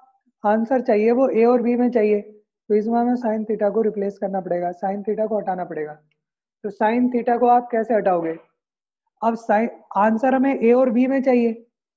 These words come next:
और sin theta की value रख दो, sin theta की value A और B की term में रख दो। तो ये A है और ये B है, तो A और B के बीच में कितना angle बन रहा है? यहाँ से यहाँ तक देख लो, देखो ये वाला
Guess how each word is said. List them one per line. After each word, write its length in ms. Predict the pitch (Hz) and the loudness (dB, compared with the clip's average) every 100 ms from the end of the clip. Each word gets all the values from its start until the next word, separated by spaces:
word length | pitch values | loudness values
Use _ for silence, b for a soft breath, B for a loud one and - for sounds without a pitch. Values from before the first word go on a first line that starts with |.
| _ _ | _ _
और 120 | 220 226 | -2 0
sin 360 | - 220 254 247 | 0 2 2 2
theta 240 | 247 262 | 2 2
की 80 | 254 | 2
value 280 | 247 233 254 | 4 2 2
रख 120 | 220 | 0
दो, 140 | 185 247 254 - _ - | 2 0 0 -10 _ 0
sin 240 | 226 247 | 2 2
theta 200 | 254 254 | 2 2
की 80 | 254 | 2
value 260 | 247 247 269 | 4 4 2
A 180 | 226 247 | 4 4
और 120 | 269 | 2
B 160 | 262 262 | 0 -2
की 100 | 277 | 0
term 240 | 269 240 | 0 0
में 80 | 233 | -2
रख 120 | 220 | -2
दो। 140 | 196 220 214 _ _ _ _ _ | -4 -6 -8 _ _ _ _ _
तो 60 | 226 | -2
ये 240 | 214 233 | 2 2
A 240 | 247 214 233 | 0 2 2
है 200 | 233 220 208 - | 4 0 -2 -6
और 140 | 220 | -4
ये 160 | 226 233 | 0 0
B 160 | 214 247 233 | 2 2 2
है, 100 | 185 | -2
तो 500 | - _ _ _ - | -10 _ _ _ -12
A 240 | - 226 | 0 2
और 120 | 254 254 | 2 0
B 160 | 262 | -2
के 100 | 254 | -2
बीच 220 | 247 254 247 | 0 0 0
में 120 | 262 | -2
कितना 280 | 254 254 254 | -2 0 0
angle 220 | 226 208 | 2 0
बन 120 | 185 | -2
रहा 140 | 180 180 | 0 0
है? 80 | |
यहाँ 200 | 185 202 | 0 -4
से 80 | 202 | -4
यहाँ 160 | 202 185 | -6 -6
तक 160 | 202 | -6
देख 200 | 185 226 | -4 -4
लो, 180 | 226 185 _ _ _ _ _ _ _ | -6 -10 _ _ _ _ _ _ _
देखो 220 | 208 214 185 | -2 0 0
ये 200 | 190 226 | 0 2
वाला 200 | 233 | 2